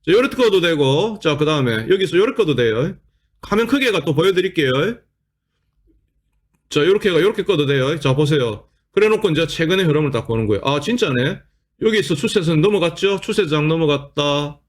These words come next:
넘어갔다 아닙니까? 그죠? 또 여기 또 고점을 껐는데 장중에 약간 넘어갔단 말이에요. 그럼 어, 추세는 넘어갔다. 해결됐죠? 자, 그러면은 추 다음에 뭐예요? 전, 전, 전고점 저항을 딱 꼽-,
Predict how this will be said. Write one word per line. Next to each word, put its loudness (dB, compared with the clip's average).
넘어갔다 0
아닙니까? -2
그죠? 0
또 2
여기 0
또 2
고점을 -2
껐는데 -2
장중에 0
약간 -2
넘어갔단 0
말이에요. 0
그럼 0
어, 2
추세는 -2
넘어갔다. 0
해결됐죠? -2
자, -2
그러면은 0
추 0
다음에 0
뭐예요? 0
전, 0
전, 0
전고점 0
저항을 -2
딱 -6
꼽-, -4